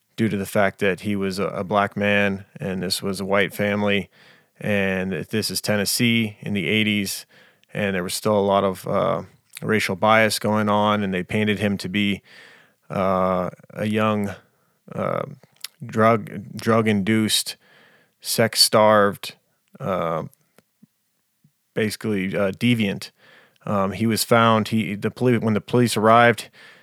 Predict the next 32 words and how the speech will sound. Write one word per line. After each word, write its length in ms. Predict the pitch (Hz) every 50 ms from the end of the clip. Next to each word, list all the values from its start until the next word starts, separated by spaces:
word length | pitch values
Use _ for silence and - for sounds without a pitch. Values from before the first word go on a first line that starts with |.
| _ _
his 220 | - - 120 107
story 380 | - - 120 113 117 117 110 110
is 100 | 101 92
that 120 | 107 98
he 100 | 95 110
was 120 | 104 95
afraid. 440 | 90 - - - 123 127 123 123 120
He 80 | 107 113
saw 240 | - - 110 104 101
a 40 |
white 220 | 95 101 107 101 -
cop 320 | - - 107 107 101 -
pull 200 | - 110 104 101
up. 240 | 104 104 104 98 - _ _ - - - _ _ _
He 140 | _ _ 107
was 120 | 101 92 -
covered 340 | - 120 113 101 107 104
in 120 | 107 104 98
the 60 | 95
victim's 400 | 85 107 104 - - 98 92 -
blood. 420 | - - 110 113 117 113 113 107
He 140 | 101 90 104
had 120 | 104 90 -
touched 320 | - 117 110 - - -
the 140 | - 107 104
knife 480 | 101 104 104 110 113 113 - - - - _
because 420 | - 104 - - 107 101 101 95 85
when 120 | 101 101
he 60 | 101
went 180 | 98 101 101 107
in, 140 | 107 107 107
Sharice 520 | 98 - - 104 107 107 107 101 - -